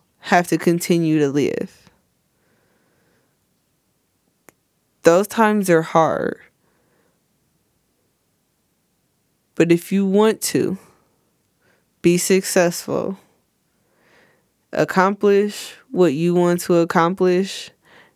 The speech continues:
and do what it is that you need to do, remember this.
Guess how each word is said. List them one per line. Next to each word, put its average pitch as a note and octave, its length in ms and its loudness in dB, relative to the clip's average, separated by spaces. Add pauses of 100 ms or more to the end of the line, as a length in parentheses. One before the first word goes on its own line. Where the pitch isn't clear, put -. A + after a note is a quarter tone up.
and E3 200 0
do F3+ 320 2
what E3+ 180 4
it E3 180 0
is D#3+ 680 0
that C3+ 120 4
you D3+ 260 -2
need F#3 280 0
to - 120 -4
do, G3 460 0 (1300)
remember F3 500 0
this. - 560 -10